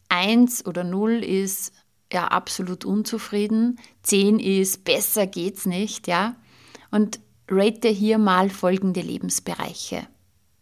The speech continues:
Deine Gesundheit, ja, unter Gesundheit fällt zum Beispiel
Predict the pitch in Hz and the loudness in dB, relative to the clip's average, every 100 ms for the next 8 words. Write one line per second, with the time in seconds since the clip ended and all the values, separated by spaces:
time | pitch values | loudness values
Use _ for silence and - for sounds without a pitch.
0 | _ _ _ _ _ _ - _ - 180 | _ _ _ _ _ _ -20 _ 2 2
1 | 175 175 - - 190 - 208 208 180 180 | 4 0 -4 -2 0 2 2 0 -2 -6
2 | - - - 180 185 196 190 185 185 - | -6 -14 -6 0 0 0 -4 -4 -4 0
3 | 208 220 196 190 190 - 180 185 190 - | 0 0 2 0 -2 -2 -2 -2 -6 -4
4 | 190 - - - - 190 | -4 -2 -2 -4 -4 -6